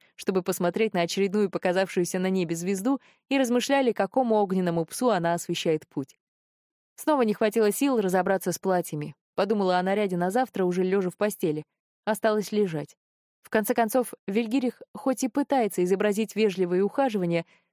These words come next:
но всерьез ей не интересуется, и платье здесь не поможет.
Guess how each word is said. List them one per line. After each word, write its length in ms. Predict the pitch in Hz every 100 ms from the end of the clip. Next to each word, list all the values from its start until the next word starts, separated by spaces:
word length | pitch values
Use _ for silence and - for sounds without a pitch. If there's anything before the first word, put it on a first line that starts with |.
| -
но 140 | 302
всерьез 420 | - 277 262 285 -
ей 180 | 220 226
не 160 | 202
интересуется, 720 | 190 190 202 - 247 190 - - _ _ -
и 120 | 214
платье 420 | - 190 240 285
здесь 320 | 247 180 196 180
не 100 | 180
поможет. 600 | 190 165 139 147 -